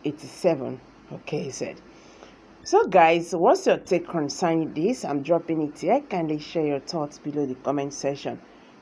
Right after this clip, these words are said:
Please do not forget to hit the like button and subscribe if you have not. Thank you very much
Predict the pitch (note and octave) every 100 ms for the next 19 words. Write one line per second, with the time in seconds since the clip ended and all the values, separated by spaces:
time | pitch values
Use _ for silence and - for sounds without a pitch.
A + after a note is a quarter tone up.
0 | - B3 B3+ B3 D4+ C5 - F#3+ F3+ F3
1 | F3 D3+ C#3+ - - - E3 D#3 - D#3
2 | C#3 D3 D3 - D#3 D3+ D3 C#3+ C#3 -
3 | C3 - C#3 C#3 - F#3+ D#3+ B2+ - -
4 | - - - C3+ - C3 C3 C3+ C#3 A#2+
5 | - F#3+ B3 A#3+ D3 C3+ C3 B2+ A#2+ -